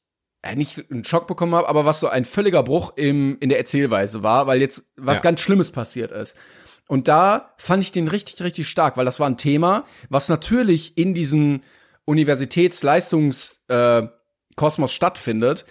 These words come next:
Speaker 1: wo ich aber
Speaker 2: Ja,
Speaker 1: nicht
Speaker 2: gerade
Speaker 1: mit
Speaker 2: auch in Indien
Speaker 1: Genau,
Speaker 2: tatsächlich.
Speaker 1: wo ich aber nicht
Speaker 2: Ja.
Speaker 1: mit gerechnet hatte. Und ich glaube, deshalb ist er auch so hoch bewertet, weil der Themen anspricht,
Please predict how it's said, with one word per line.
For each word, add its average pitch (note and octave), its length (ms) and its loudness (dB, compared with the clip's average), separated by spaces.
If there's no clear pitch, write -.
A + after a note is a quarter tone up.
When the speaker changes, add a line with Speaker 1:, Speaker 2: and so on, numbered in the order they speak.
Speaker 1:
wo D3 140 0
ich D#3 100 -4
aber C#3+ 100 0
Speaker 2:
Ja, - 20 0
Speaker 1:
nicht - 80 0
Speaker 2:
gerade A2+ 140 0
Speaker 1:
mit A2+ 80 -2
Speaker 2:
auch - 40 -6
in A2+ 100 -2
Indien G#2 480 -4
Speaker 1:
Genau, G3+ 280 4
Speaker 2:
tatsächlich. - 260 -6
Speaker 1:
wo D3+ 80 0
ich D#3+ 100 -2
aber E3+ 100 4
nicht F#3+ 140 -2
Speaker 2:
Ja. F3+ 60 -10
Speaker 1:
mit F#3+ 140 -2
gerechnet D#3+ 340 -2
hatte. B2 160 -6
Und B2 80 -2
ich A2+ 100 -8
glaube, D#3+ 180 4
deshalb F3+ 320 0
ist - 140 -4
er C#3 100 2
auch C#3 80 -2
so D3 160 -2
hoch E3 140 -2
bewertet, C3 500 -2
weil A#2+ 120 0
der A#2+ 160 0
Themen G#3+ 360 0
anspricht, F#3+ 640 -4